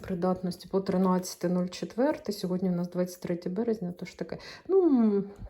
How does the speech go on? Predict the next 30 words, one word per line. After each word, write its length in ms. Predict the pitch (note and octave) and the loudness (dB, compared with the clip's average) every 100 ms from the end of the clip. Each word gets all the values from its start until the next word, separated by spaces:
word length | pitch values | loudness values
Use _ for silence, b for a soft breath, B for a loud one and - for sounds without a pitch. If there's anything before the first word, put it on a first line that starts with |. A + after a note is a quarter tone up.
| - B B B | -16 B B B
невеличкі 800 | G#3+ C4+ D#4 C#4 A#3 - - G3 | 10 12 12 12 10 4 2 4
яйця, 500 | F3+ G3+ A#3+ C4 - | 6 8 6 4 2
враховуючи, 800 | A3 F#3+ - A3 A3 A3 G#3+ - | 4 4 6 6 8 4 4 2
які 300 | F3+ E3+ F#3+ | 2 2 4
яйця 380 | F3+ F#3 F#3+ F#3 | 6 4 2 2
наші 400 | F3 D#3+ D#3+ - | 4 2 0 -8
кури 360 | - D#3+ D#3+ D#3 | -8 -6 -4 -4
несуть, 640 | D#3+ - A#3 C4+ C#4 - | -4 -4 -2 -2 -4 -4
але, 260 | E3+ E3 G3+ | -2 0 0
на 160 | F3 | 0
жаль, 180 | F3+ F#3+ F3+ E3 | 2 2 2 2
їх 260 | F3+ - | 0 0
не 100 | F3 | -2
так 200 | F3 F3+ E3+ | 0 -2 -2
багато, 420 | F3 F3+ G3 G3 | -2 0 -2 0
нам 200 | E3+ F3 | 0 2
не 60 | F3 | 0
вистачає. 720 | E3+ E3+ - - G#3 F#3+ E3+ | -2 -6 -8 -2 2 4 4
Я 160 | F3 F#3 B B B B - | 2 0 B B B B -8
збираюсь 420 | F3 F3+ F#3+ F#3 | 0 2 4 2
багато 460 | F3 F3 G3 F#3+ F#3 | 0 2 2 2 2
випічки 540 | F#3 F3 - - F3+ | 2 0 -8 -2 0
робити 460 | F#3 F#3 B3+ - A#3 | 2 4 4 4 2
сьогодні, 540 | - A3 G#3+ G3 F#3+ - | 4 4 6 6 4 -2
тож 220 | G3+ - B B B B | -4 -2 B B B B
яйця, 640 | F3+ G3+ G#3+ - G3 F#3+ - - - | 4 6 6 6 6 6 2 -6 2
як 280 | G3 G3 G#3 | 4 6 4
не 100 | F#3+ | 2
крути, 360 | - F#3 G#3 - | 0 0 0 4
потрібні. 680 | A3+ A3+ A#3+ F#3 E3 E3+ | 4 6 4 4 2 0